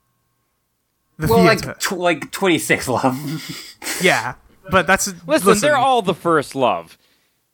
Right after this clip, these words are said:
Speaker 1: All tied for first.
Speaker 3: Yeah.
Speaker 1: Um, so she's like, "You're right. I'm gonna go start taking Theater one oh one at Malibu.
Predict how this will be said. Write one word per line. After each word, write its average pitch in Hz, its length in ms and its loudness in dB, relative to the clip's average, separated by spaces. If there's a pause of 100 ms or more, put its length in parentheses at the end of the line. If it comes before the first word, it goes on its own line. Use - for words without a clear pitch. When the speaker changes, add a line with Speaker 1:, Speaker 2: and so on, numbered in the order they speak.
(2000)
Speaker 1:
All 180 160 2
tied 214 260 -2
for 254 120 -2
first. 175 400 0
Speaker 3:
Yeah. 196 200 -2 (1400)
Speaker 1:
Um, 147 400 0 (520)
so 220 140 -4
she's 233 200 -6
like, 247 160 -2
"You're 269 100 2
right. 285 240 0
I'm 180 80 -2
gonna 233 160 0
go 208 160 2
start 196 300 -2
taking 202 540 -4
Theater 226 460 -2
one 208 240 -2
oh 226 100 0
one 226 400 -2
at 180 180 -2
Malibu. 226 760 0